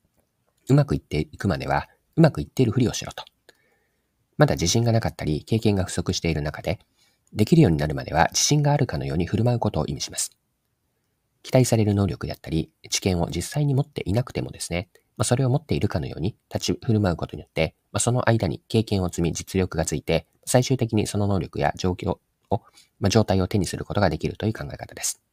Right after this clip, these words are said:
で、このfake it till you make it。これでは自己効力感の向上であったり、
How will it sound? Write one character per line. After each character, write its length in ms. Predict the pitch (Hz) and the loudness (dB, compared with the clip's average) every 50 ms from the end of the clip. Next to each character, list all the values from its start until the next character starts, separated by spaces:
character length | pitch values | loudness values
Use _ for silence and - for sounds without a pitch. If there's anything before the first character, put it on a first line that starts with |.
| _ _ _ _ _ _ _ _ _ _ - _ _ _ _ _ _ _ _ _ _ _ _ _ _ _ _ _ | _ _ _ _ _ _ _ _ _ _ -20 _ _ _ _ _ _ _ _ _ _ _ _ _ _ _ _ _
で、 80 | - 117 | -2 0
こ 100 | - 117 | 2 2
の 140 | 123 - | 2 2
fake 260 | - - 151 151 - - | 2 2 2 2 2 -4
it 100 | - _ _ _ _ _ _ - | -6 _ _ _ _ _ _ 2
till 240 | 117 113 117 117 | 2 2 2 4
you 180 | - 98 104 101 | 2 4 4 4
make 320 | 90 92 90 90 - - | 4 2 0 0 -2 -8
it。 180 | - - _ _ _ - _ _ _ _ _ _ _ _ _ 120 | -16 -18 _ _ _ -20 _ _ _ _ _ _ _ _ _ 2
こ 100 | - 127 | 4 6
れ 120 | 120 120 117 | 6 6 6
で 120 | 117 110 | 4 2
は 220 | 82 71 76 - - _ _ - | 2 2 -2 -4 -6 _ _ -4
自 120 | 110 - | -4 0
己 40 | - | 2
効 280 | - 135 - 156 151 147 | 2 2 4 4 6 6
力 220 | 147 143 - 139 | 4 4 2 2
感 200 | - - 73 71 | 2 2 0 0
の 80 | 73 - | -4 -4
向 160 | - 90 92 | -2 -2 0
上 140 | - 87 82 | 0 0 -2
で 80 | 82 | -2
あ 40 | 80 | -4
っ 20 | |
た 120 | - - 80 | -6 -4 -2
り、 200 | 85 80 - | -2 -2 -2